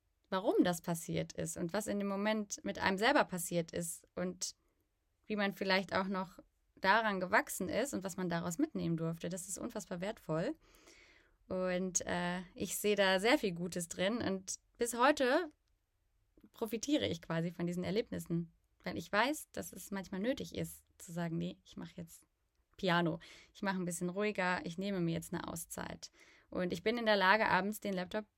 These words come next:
zuzumachen, auch wenn ich weiß, dass da eigentlich noch Dinge sind, die abgearbeitet werden müssten. Aber ich weiß auch, dass ich diese Pausen für mich brauche. Und, ähm, ja, das waren wirklich große Herausforderungen, mit sowas irgendwie auseinandergesetzt zu werden. Aber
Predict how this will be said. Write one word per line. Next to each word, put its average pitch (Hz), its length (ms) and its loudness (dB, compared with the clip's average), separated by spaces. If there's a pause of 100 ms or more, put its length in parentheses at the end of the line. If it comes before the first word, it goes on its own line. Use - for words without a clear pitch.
zuzumachen, - 640 -8 (160)
auch - 180 -8
wenn 180 120 -2
ich 185 120 -10
weiß, 208 260 2
dass 220 120 -6
da - 100 -4
eigentlich 196 300 -4
noch 208 100 -8
Dinge 175 280 0
sind, 233 320 -6
die - 100 -4
abgearbeitet 175 640 -6
werden 185 220 -2
müssten. 220 420 -2 (560)
Aber 185 160 -2
ich 170 100 -8
weiß 180 220 -4
auch, 190 300 4 (800)
dass 180 160 -8
ich 190 100 -8
diese 185 220 -8
Pausen 175 360 -4
für 180 140 -8
mich 185 140 -8
brauche. 180 400 -2
Und, 170 340 -6
ähm, 170 420 0 (1120)
ja, 160 180 4 (160)
das - 420 -10
waren 185 200 2
wirklich 196 440 -4 (1080)
große 262 320 4
Herausforderungen, 190 1080 4
mit 185 160 -4
sowas 190 440 0
irgendwie 185 520 -2
auseinandergesetzt 196 760 -2
zu 185 140 -4
werden. 180 360 4
Aber 175 360 2